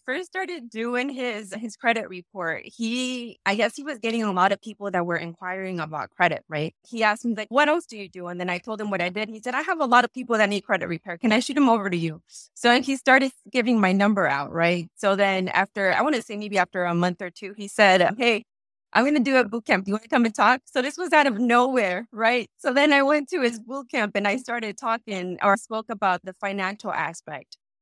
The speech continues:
And moving forward, he started, he, now he's doing more boot camps throughout the year.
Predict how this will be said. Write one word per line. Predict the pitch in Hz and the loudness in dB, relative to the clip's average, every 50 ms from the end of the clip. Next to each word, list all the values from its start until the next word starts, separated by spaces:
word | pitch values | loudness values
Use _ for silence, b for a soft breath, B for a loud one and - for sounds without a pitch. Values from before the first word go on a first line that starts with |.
| _ _ _ _ | _ _ _ _
And | - - 190 190 185 180 180 180 175 - | 0 2 2 2 2 2 2 0 0 -2
moving | 190 208 220 202 208 190 190 | -4 -6 -6 -6 -6 -6 -8
forward, | - - 262 277 277 277 - | -4 2 4 4 4 4 0
he | - 220 | -6 -14
started, | 202 - - 202 185 175 190 - | -10 -4 -2 0 0 0 -2 -6
he, | 220 190 | -6 -4
now | 202 180 196 | -2 -2 -2
he's | 226 202 190 185 | -4 -8 -14 -14
doing | - 202 185 185 180 175 | -14 -12 -10 -8 -6 -6
more | 180 175 170 170 170 | -4 -4 -4 -4 -6
boot | 170 208 226 226 | -8 -12 -14 -12
camps | - 202 165 160 165 - | -6 -4 -4 -4 -4 -6
throughout | - 180 180 170 170 165 - | -2 2 4 4 4 4 2
the | 170 165 | -4 -4
year. | 175 190 190 175 156 151 165 - | 0 2 4 4 4 2 0 -4